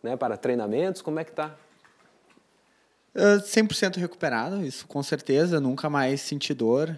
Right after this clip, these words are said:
Speaker 2: e todos os movimentos voltaram com uma amplitude muito boa. Ainda não cem por cento liberado, mas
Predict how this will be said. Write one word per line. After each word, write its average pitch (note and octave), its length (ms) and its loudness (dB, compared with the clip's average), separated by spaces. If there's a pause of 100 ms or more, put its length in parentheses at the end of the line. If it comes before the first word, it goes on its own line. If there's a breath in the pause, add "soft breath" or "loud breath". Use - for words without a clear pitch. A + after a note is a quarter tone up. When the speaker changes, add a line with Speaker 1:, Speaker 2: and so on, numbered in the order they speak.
(140)
Speaker 2:
e A2+ 460 -4 (340)
todos D3 220 2
os D#3+ 40 -6
movimentos D3 560 -4
voltaram C3+ 600 0
com A#2+ 340 -12 (160)
uma B2+ 100 -4
amplitude C3 400 -6
muito C3 240 -4
boa. C#3+ 360 4 (600 loud breath)
Ainda G3 320 4
não G3+ 200 2
cem G3 260 -2
por E3 100 -8
cento F#3+ 260 -2
liberado, F3+ 500 0
mas D3+ 400 -4